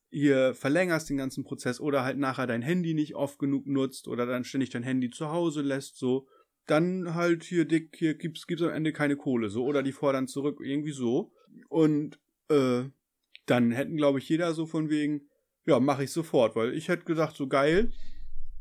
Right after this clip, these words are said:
Geld kann ich gut gebrauchen“, hab so im Freundeskreis alle gefragt, alle waren erstmal so, „Ja, nee, Datenschutz, hm, hätte ich, glaub ich, nicht gemacht.“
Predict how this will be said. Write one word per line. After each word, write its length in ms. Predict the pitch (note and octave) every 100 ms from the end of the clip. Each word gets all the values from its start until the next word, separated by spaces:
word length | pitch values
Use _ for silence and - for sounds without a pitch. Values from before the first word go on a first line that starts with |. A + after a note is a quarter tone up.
| -
Geld 340 | - - C#3+ C#3
kann 180 | D3 C3+
ich 100 | -
gut 160 | C#3
gebrauchen“, 600 | C3+ B2 C3 C#3+ C#3+ D#3+ - - -
hab 160 | - C#3+
so 120 | -
im 120 | C#3
Freundeskreis 580 | C#3 G3 F3 D#3 C#3+ C3+
alle 220 | A#2 E3
gefragt, 340 | D#3 D#3 D3 C#3
alle 220 | D#3 D3
waren 180 | D3 C#3+
erstmal 340 | - C3+ C3+
so, 80 | B2
„Ja, 280 | C3+ C#3+ D3
nee, 180 | D3+ C#3+
Datenschutz, 680 | C#3 C3+ C#3+ - C#3 C3
hm, 320 | D3+ D#3 D#3 D#3 - - -
hätte 180 | C#3+ C3+
ich, 100 | B2+
glaub 220 | D3+ C3
ich, 120 | B2
nicht 180 | F3+ G3+
gemacht.“ 400 | C#3+ B2 D3+ -